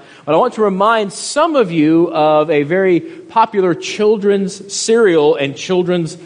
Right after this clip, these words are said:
commercial. Okay, I've got a picture of this up here. Yeah, and this is a generational difference. They stopped doing this commercial about ten-ish years ago. How many of you in your mind, you can hear the tagline right now?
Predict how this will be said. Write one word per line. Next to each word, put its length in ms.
commercial. 520
Okay, 140
I've 80
got 100
a 60
picture 320
of 40
this 140
up 140
here. 300
Yeah, 160
and 180
this 80
is 100
a 120
generational 640
difference. 500
They 120
stopped 340
doing 200
this 140
commercial 420
about 420
ten-ish 760
years 320
ago. 380
How 220
many 120
of 80
you 120
in 140
your 140
mind, 460
you 60
can 160
hear 360
the 140
tagline 720
right 400
now? 300